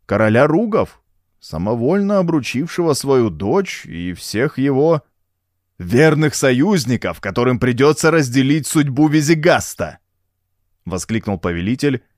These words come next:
выпрямляя голову на короткой воловьей шее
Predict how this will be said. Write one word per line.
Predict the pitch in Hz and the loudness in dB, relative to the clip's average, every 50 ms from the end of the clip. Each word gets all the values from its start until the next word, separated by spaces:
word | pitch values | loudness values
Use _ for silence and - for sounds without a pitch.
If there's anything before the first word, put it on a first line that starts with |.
| _ _ _ _ _ | _ _ _ _ _
выпрямляя | 87 87 - 82 85 87 98 110 135 139 | -12 -10 -8 -6 -4 -2 0 2 2 2
голову | 127 104 113 120 135 139 139 139 147 | 0 0 0 0 2 2 0 0 -2
на | 147 135 104 | -4 -4 -6
короткой | - 92 87 92 101 107 - - 113 107 | -4 -4 -2 -2 -2 -4 -4 -2 -2 -2
воловьей | 98 95 87 87 92 92 90 85 87 80 | -2 -2 -4 -4 -4 -6 -6 -8 -10 -10
шее | - - - 123 143 139 135 135 123 | -10 -6 -4 -2 -2 0 0 0 -2